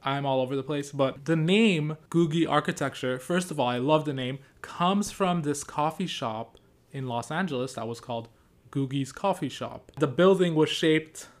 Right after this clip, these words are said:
Googie, you know, like what Googie is today. And that's where the name comes from.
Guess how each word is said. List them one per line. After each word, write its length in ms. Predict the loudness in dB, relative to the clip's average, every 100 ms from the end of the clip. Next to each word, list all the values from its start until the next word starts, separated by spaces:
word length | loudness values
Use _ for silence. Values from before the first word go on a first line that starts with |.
| -16 -2
Googie, 440 | 6 6 8 4 4
you 160 | 2
know, 180 | 2 2
like 160 | 2 2
what 220 | 0 0
Googie 360 | -2 2 2
is 120 | 2 -2
today. 420 | -2 0 -2 -4 -14 _ _ -10
And 140 | -4
that's 220 | -4 -4
where 100 | -4
the 140 | -4 -4
name 240 | -6 -8
comes 260 | -8 -10 -8
from. 260 | -10 -10